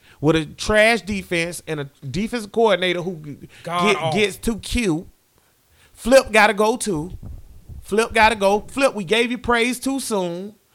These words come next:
Speaker 1: You trash. You gotta go.
Speaker 2: Offensive line gotta be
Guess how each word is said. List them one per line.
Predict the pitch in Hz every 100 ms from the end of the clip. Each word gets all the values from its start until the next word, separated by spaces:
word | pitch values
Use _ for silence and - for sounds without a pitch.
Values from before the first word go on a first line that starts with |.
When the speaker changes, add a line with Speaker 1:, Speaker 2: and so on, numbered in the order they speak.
| _ -
Speaker 1:
You | 139 240
trash. | - 220 180 156 156 202
You | 170 247
gotta | 226 175 151
go. | 135 131 151 -
Speaker 2:
Offensive | 143 135 139 147
line | 151 156
gotta | 143 135
be | 131